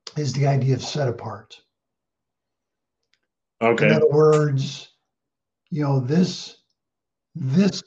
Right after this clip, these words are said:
Speaker 1: cup is gonna be in the temple, so it's holy. It's gonna be set apart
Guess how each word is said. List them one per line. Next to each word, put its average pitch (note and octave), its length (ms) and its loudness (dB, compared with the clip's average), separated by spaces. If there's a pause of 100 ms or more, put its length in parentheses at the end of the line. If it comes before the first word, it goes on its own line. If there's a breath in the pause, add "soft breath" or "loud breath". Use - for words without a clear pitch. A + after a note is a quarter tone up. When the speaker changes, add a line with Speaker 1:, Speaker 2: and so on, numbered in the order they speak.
Speaker 1:
cup - 580 -4 (400)
is C3 220 -6
gonna C#3+ 200 -2
be C3+ 180 -2
in C3 80 0
the A#2+ 100 -6
temple, B2+ 460 -8
so C3+ 200 -8
it's C3 140 -6
holy. B2 540 -6
It's A2+ 120 -12
gonna B2+ 200 -8
be A#2+ 120 -8
set D3 400 -6
apart A#2+ 560 -4